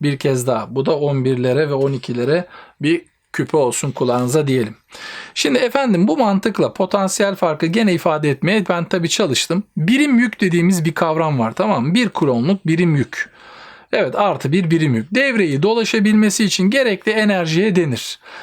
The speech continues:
Şimdi durduk yerde mesela ben burada artık hani şöyle yapayım, hadi atıyorum, tamam mı? Şurada hatta aslında gelmedik oraya ama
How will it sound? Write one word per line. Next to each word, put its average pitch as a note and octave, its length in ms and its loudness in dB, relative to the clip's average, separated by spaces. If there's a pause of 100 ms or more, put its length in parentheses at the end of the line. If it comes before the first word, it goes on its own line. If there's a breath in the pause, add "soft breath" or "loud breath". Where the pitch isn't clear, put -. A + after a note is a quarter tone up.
Şimdi A3 320 0
durduk G3+ 420 0
yerde D#3+ 280 0
mesela F3+ 440 0
ben F#3 320 0
burada E3+ 220 2
artık D#3+ 360 -2
hani D#3+ 220 0 (220 loud breath)
şöyle E3+ 320 -2
yapayım, B2 280 -2
hadi B2+ 160 -2
atıyorum, B2+ 580 -2
tamam C3 320 0
mı? A#2 80 -4
Şurada C#3 340 -2
hatta B2+ 460 -4
aslında C#3 400 -4
gelmedik C#3 500 -2
oraya C#3+ 260 0
ama D#3+ 240 0